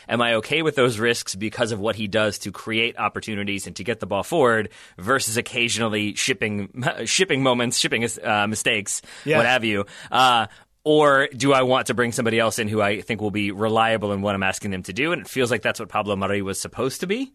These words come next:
Speaker 1: And
Speaker 2: Yeah.
Speaker 1: then obviously it doesn't end up going that way.
Speaker 2: And the other knock against David Luiz is, like, I, again, I was excited for him to find passes and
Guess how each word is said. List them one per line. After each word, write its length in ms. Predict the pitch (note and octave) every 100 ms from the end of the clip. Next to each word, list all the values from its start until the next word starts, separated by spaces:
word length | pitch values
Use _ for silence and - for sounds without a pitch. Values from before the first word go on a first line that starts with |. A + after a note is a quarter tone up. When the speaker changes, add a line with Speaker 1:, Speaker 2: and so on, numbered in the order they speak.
| _
Speaker 1:
And 160 | B2 C3
Speaker 2:
Yeah. 140 | C3+
Speaker 1:
then 120 | B2 A#2
obviously 460 | A2+ A2 A2 G#2+
it 60 | G#2
doesn't 220 | G2+ G2
end 120 | F2+
up 100 | G2
going 220 | F#2 F2
that 120 | E2 D#2
way. 200 | D#2+ - _ -
Speaker 2:
And 160 | G3+ F3+
the 140 | A3
other 120 | A#3+
knock 300 | A3+ A3+ -
against 420 | F3+ F#3 F3 -
David 380 | - D#3 D3+ C3+
Luiz 560 | D3 D3 F#3 G3+ - - -
is, 480 | F3 D#3+ C#3+ C3+
like, 240 | F3+ D#3+ -
I, 220 | E3 F#3+ -
again, 240 | F#3 G#3
I 40 | E3
was 120 | E3+
excited 320 | F3+ F#3 F#3
for 80 | E3+
him 160 | D#3+ D#3
to 260 | E3 D3+
find 400 | - F3 D#3+ C#3
passes 460 | - D3 - G#3 F3
and 260 | C#3+ D3